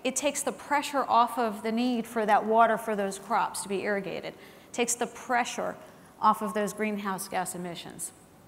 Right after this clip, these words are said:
So clearly I'm not here to solve the problem. I think this would be a really great X Prize for the best thinkers in the world to come together and say,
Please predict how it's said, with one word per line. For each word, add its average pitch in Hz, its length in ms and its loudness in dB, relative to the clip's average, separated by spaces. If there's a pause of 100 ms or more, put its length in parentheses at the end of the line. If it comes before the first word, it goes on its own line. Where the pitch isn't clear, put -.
(300)
So 220 420 10 (880)
clearly 277 380 10
I'm 247 100 10
not 214 160 4
here 233 160 6
to 220 220 0
solve 214 340 4
the 202 60 -4
problem. 208 560 4 (340)
I 220 100 2
think 240 200 2
this 240 160 4
would 220 80 0
be 214 100 4
a 202 80 4
really 226 340 6
great 214 280 4
X 226 200 4
Prize 196 380 6
for 214 160 -2
the 190 80 0
best 220 280 4
thinkers 220 340 0
in 202 80 0
the 202 100 0
world 208 300 4
to 208 80 -2
come 208 240 -4
together 208 420 0
and 190 160 -4
say, 190 420 0